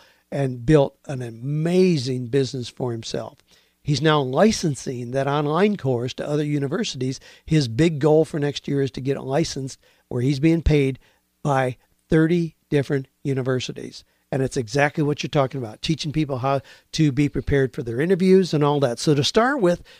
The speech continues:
check out what our coach Cesar is doing. Talk to him. I mean, send him a note. And you guys communicate. You can learn from him. You may decide that you want to just use his course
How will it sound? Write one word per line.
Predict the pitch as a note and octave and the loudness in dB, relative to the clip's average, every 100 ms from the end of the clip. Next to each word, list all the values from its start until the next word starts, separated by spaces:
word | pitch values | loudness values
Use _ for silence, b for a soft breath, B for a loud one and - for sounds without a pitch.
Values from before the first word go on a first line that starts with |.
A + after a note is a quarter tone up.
| B | B
check | - A3 A3 | 0 0 2
out | B3 B3+ - | 0 -2 -6
what | D#3 F3 F3+ - _ _ _ _ _ _ _ _ _ _ _ _ _ | -6 -4 -6 -12 _ _ _ _ _ _ _ _ _ _ _ _ _
our | C#3 C#3+ | -2 0
coach | - D#3+ D#3 - - _ _ - | 6 8 6 2 -10 _ _ -10
Cesar | - F3+ A3 D3 C3 C#3 | 0 4 4 4 2 2
is | E3 F3+ | 2 2
doing. | D#3 B3+ C#4 C3 F#2+ _ _ | 2 2 2 -2 -6 _ _
Talk | - A#3+ A#3+ | 0 2 2
to | - | 0
him. | C3 C#3 - _ _ _ - | 0 0 -4 _ _ _ -4
I | |
mean, | D3+ D3+ | -2 0
send | - A3+ A#3 | 0 0 2
him | |
a | G#3+ | 0
note. | G3 G3+ A#2+ - _ _ - | 0 -4 -6 -14 _ _ -8
And | C3 | -4
you | D#3+ | -2
guys | G#3+ - | -4 -2
communicate. | F3 E3+ G3 F3 E3 D3+ - b b | -2 0 0 0 0 0 -2 b b
You | D3 | -4
can | E3+ E3 | -2 -2
learn | D#3 E3 | 0 -2
from | - D3+ | -2 -2
him. | D3 D#3+ D#3 B B | -2 -2 -6 B B
You | C#3 G#3 | 2 2
may | C#4 C4+ | 4 0
decide | A3+ - E3+ C3 C3 | 0 -2 0 0 0
that | E3 | -2
you | E3 | 0
want | F3+ | 0
to | D#3+ | -2
just | C#3+ C3 - | -4 -6 -2
use | E3 D#3 - | 0 0 0
his | D3+ C3 | 0 -2
course | - F3+ A#3 B3 B2+ - | -6 -4 -2 -2 -4 -6